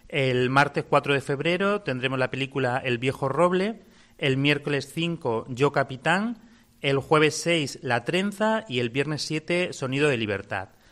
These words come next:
Todas, como hemos dicho, en Filmoteca Regional, muy cerquita de, de la Catedral de Murcia, a las seis y media de la tarde. La entrada es gratuita y el acceso será libre hasta completar aforo.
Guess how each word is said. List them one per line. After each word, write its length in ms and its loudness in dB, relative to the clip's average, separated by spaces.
Todas, 380 2
como 180 -6
hemos 180 -4
dicho, 320 -6
en 120 -4
Filmoteca 480 -2
Regional, 560 -4
muy 200 -10
cerquita 460 -6
de, 320 -4
de 80 -8
la 100 -2
Catedral 300 -6
de 120 -4
Murcia, 440 -2
a 100 0
las 160 -2
seis 180 -6
y 40 -4
media 200 -2
de 80 -2
la 160 -6
tarde. 340 -10
La 100 -4
entrada 360 2
es 80 0
gratuita 800 0
y 80 -2
el 80 0
acceso 300 -6
será 200 -4
libre 320 -2
hasta 360 -4
completar 400 -6
aforo. 340 -12